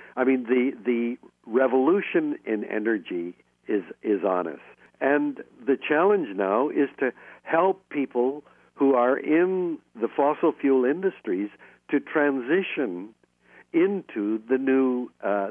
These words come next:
the new renewable clean energy revolution. We have been deliberately addicted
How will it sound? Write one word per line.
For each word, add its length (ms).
the 80
new 320
renewable 580
clean 460
energy 380
revolution. 800
We 240
have 240
been 300
deliberately 1200
addicted 720